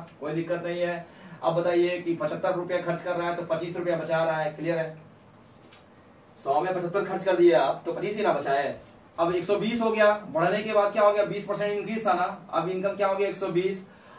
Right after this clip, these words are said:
अब सेविंग जो है कितना है वो नहीं बात कर रहा है, बोल रहा है कि एक्सपेंडिचर इसका जो है, एक्सपेंडिचर इसका जो है वो दस परसेंट बढ़ गया। तो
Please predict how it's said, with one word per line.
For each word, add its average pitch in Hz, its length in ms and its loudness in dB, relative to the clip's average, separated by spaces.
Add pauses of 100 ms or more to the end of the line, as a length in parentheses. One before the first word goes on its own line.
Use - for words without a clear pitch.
(100)
अब 208 140 4
सेविंग 262 1120 -6
जो 196 320 8
है - 760 0 (1700)
कितना 214 360 -2
है 214 200 4
वो 190 260 2
नहीं 202 240 0
बात 120 240 -2
कर 123 80 -10
रहा - 160 -12
है, - 120 -18 (100)
बोल 185 140 -2
रहा 208 100 6
है 202 60 -4
कि 214 220 -8
एक्सपेंडिचर 214 760 0
इसका 196 300 0
जो 160 160 -2
है, 131 120 0 (1040)
एक्सपेंडिचर 220 720 0
इसका - 240 0
जो 135 140 -2
है 156 180 2
वो 170 160 0
दस 165 220 0
परसेंट 151 240 -6
बढ़ 139 80 -2
गया। 135 140 -2
तो 160 220 -6